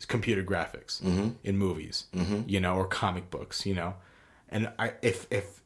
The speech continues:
Speaker 1: if that is my eighty percent, eighty-seven percent ability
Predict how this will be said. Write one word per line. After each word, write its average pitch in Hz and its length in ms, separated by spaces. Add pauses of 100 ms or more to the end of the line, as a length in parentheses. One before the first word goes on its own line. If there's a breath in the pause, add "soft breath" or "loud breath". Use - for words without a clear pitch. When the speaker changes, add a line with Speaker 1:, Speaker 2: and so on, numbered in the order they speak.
Speaker 1:
if - 360
that 151 460 (340 soft breath)
is 101 120
my 113 220
eighty 120 260
percent, 104 460 (440)
eighty-seven 139 480
percent 107 500 (400 soft breath)
ability 101 680